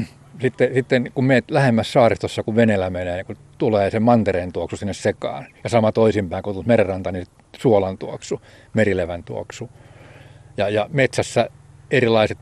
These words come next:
puut haisee, erilaiset maisemat tuoksuu erilaiselle, pellot, niityt, kaikki.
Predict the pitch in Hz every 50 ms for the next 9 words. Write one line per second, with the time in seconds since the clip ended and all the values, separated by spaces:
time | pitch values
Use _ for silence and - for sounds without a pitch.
0 | - - 123 107 104 - - - 101 101 92 85 - 101 95 101 113 113 107 101
1 | - - 120 117 110 87 101 92 92 - - - 113 92 85 - - - 101 95
2 | 104 98 92 92 90 90 92 87 - 95 90 87 90 87 - - - - - 113
3 | 98 95 92 87 87 - - - - 104 101 95 90 90 - - - - - -
4 | - _ - - - - - 107 98 - - - - -